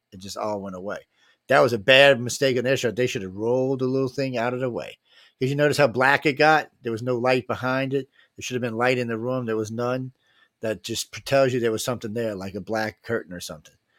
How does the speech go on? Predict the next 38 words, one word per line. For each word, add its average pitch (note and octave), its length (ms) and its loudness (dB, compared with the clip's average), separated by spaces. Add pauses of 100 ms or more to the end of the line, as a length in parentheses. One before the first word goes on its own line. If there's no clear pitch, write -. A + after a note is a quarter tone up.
(360)
Yeah, C#3 240 -6
I've D#3 60 -6
been D#3+ 120 -2
in B2+ 80 -4
media D3 300 2
a - 20 4
long C#3 240 2
time. D3 160 2
That C3 80 4
was D3 100 0
definitely C3 300 2
a G#2 60 -6
media A#2 340 -2
thing. F#2+ 180 -10
That A2 140 -4
wasn't A2 280 -2
anything G#2 260 -12
else G#2 180 -12
than F#2 120 -14
that, G2+ 240 -8
though. D2+ 180 -12 (760)
It G#2+ 40 -10
was G#2+ 120 -6
good, D3+ 340 6
though. G2+ 160 0
Somebody B2 280 -2
just A2+ 160 -6
effed B2+ 280 2
up. D3 220 2 (800)
So D3+ 160 6
that E3 200 12
tells G3+ 380 10
you F3+ 100 4
something, C#3+ 380 0
<laughs> - 0 -
ladies C3+ 280 2
and C#3 100 -2
gentlemen, C3+ 460 0